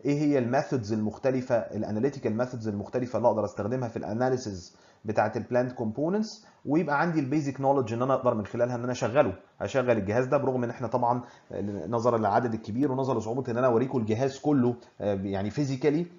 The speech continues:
في الوقت الحالي، ولكن من خلال فيديوهات، من خلال العملي، شغل العملي اللي هنشتغله سوا، هيبقى نقدر ان احنا، نقدر ان احنا نوصل للليفل ده على الاقل، ان يكون عندي بيزك نولج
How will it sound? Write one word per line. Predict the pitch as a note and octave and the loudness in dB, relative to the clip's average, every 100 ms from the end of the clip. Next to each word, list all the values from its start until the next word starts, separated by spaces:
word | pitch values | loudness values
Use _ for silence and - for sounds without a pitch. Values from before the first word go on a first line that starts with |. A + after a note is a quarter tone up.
| _ | _
في | - | 0
الوقت | A#2 B2+ - | 2 4 2
الحالي، | A2 - D#3 G#3+ | -2 0 2 4
ولكن | D#3 C#3 E3 C3+ | 4 2 0 0
من | A2+ | -2
خلال | F#2+ D3 A2 | -2 -2 -2
فيديوهات، | G#2+ G2 G2 C#3 E3 C3+ | -2 -2 2 2 2 0
من | A#2 | -6
خلال | A#2 A2+ A#2+ B2 - - | -2 0 0 -2 -6 -2
العملي، | G2+ G2 C#3+ C3+ C3 | 0 2 2 2 0
شغل | C#3+ B2+ | 0 2
العملي | A2+ A2 C#3+ A#2 | 2 2 2 0
اللي | G#2+ | -2
هنشتغله | A2 - C#3 C3+ | -6 -4 0 0
سوا، | A2+ D3+ F#3+ F#3+ - - | 0 2 2 -2 -12 -4
هيبقى | B2+ C#3+ C#3+ D3 D3 - - | 2 2 2 -2 -2 -8 -4
نقدر | C3 B2 B2+ A#2 | -2 0 0 0
ان | |
احنا، | B2+ - A#2+ | -2 -4 -4
نقدر | B2 B2 A2 | -2 -2 -2
ان | |
احنا | A2 A#2 | -4 -4
نوصل | A2 A2+ B2 G#2 | -4 -2 -2 -2
للليفل | A2 A2+ G2+ G2 G#2+ G#2+ B2 A2 G2+ | -2 -2 -4 -6 -2 0 0 0 2
ده | A2+ | 2
على | G#2+ | 2
الاقل، | G#2+ A2 D3 | 0 -2 0
ان | C3 | -2
يكون | A2 C3 A2+ | -4 -4 -4
عندي | B2+ A2+ | -2 -2
بيزك | C3+ B2 A2 A#2 | 0 0 0 0
نولج | B2 A2+ | 0 -2